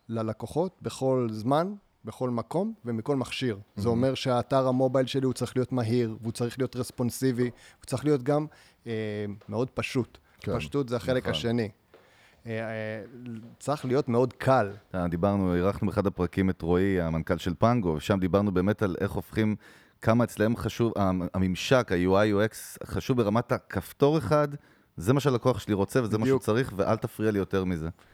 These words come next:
Speaker 1: בדיוק,
Speaker 3: אה,
Speaker 1: אחת המגמות
Speaker 3: אבל, כן.
Speaker 1: שרואים בשוק בכלל של האי-קומרס,
Speaker 2: כן.
Speaker 1: זה הפחתת הקליקים.
Speaker 3: מהמם.
Speaker 1: אה, לפני חמש שנים הייתי רוצה לקנות משהו, אפילו באמזון, שהיא כאילו מפלצת והם תותחים, היה לוקח לי משהו כמו בין שבע עשרה לעשרים קליקים שונים.
Speaker 2: אתה יודע, אני,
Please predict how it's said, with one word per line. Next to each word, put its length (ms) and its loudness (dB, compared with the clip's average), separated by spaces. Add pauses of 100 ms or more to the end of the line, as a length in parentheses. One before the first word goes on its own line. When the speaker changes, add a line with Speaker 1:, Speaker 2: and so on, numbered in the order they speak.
(120)
Speaker 1:
בדיוק, 300 -4
Speaker 3:
אה, 40 -10
Speaker 1:
אחת 200 -6
המגמות 400 -2
Speaker 3:
אבל, 80 -10 (280)
כן. 160 2
Speaker 1:
שרואים 580 -2 (120)
בשוק 720 -8
בכלל 220 -6
של 180 -10
האי-קומרס, 500 -4
Speaker 2:
כן. 160 -2 (140)
Speaker 1:
זה 160 -6
הפחתת 380 -6
הקליקים. 400 -4 (200)
Speaker 3:
מהמם. 300 -8 (600)
Speaker 1:
אה, 60 -4 (540)
לפני 300 2
חמש 280 0
שנים 340 0
הייתי 180 0
רוצה 220 0
לקנות 300 -4
משהו, 220 0
אפילו 220 0
באמזון, 560 4
שהיא 160 -6
כאילו 280 -4
מפלצת 720 -2
והם 120 -4
תותחים, 540 -6
היה 80 -2
לוקח 300 0
לי 60 2
משהו 220 2
כמו 180 4
בין 160 2
שבע 220 4
עשרה 220 0
לעשרים 300 -2
קליקים 320 -2
שונים. 360 -6
Speaker 2:
אתה 100 -4
יודע, 160 0
אני, 120 0